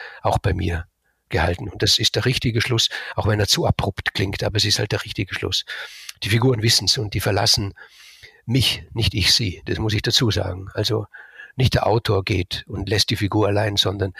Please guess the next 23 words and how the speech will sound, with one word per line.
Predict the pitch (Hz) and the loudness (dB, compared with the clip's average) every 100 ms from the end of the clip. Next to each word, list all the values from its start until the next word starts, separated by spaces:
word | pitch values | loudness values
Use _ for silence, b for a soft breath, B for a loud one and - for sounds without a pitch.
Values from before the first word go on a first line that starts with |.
| B | B
er | 90 90 | -2 -2
wird | 110 | 0
von | - 98 | 0 0
seiner | 98 101 | 0 0
Figur | 98 95 87 | -2 -2 0
allein | 90 104 | 0 0
gelassen, | 113 107 - 101 B B B B | 0 0 -2 -4 B B B B
was | 202 - | 0 2
mitunter | 110 110 110 - | 2 0 0 2
sehr, | - 101 107 | 2 4 4
sehr | - 98 - | 2 0 -2
bitter | - - 90 - | -6 -4 -6 -6
ist | - - - - | -2 -2 -2 -8
und | 95 92 - - B B | -8 -8 -8 -12 B B
wo | 101 | 0
man | 101 104 - | 0 0 0
als, | 107 123 | -2 2
wo | 110 | 2
ich | 131 117 | 4 2
als | - | 2
Autor | 104 120 135 | 2 2 0
aufpassen | 110 - - | 0 0 0
muss. | - | -2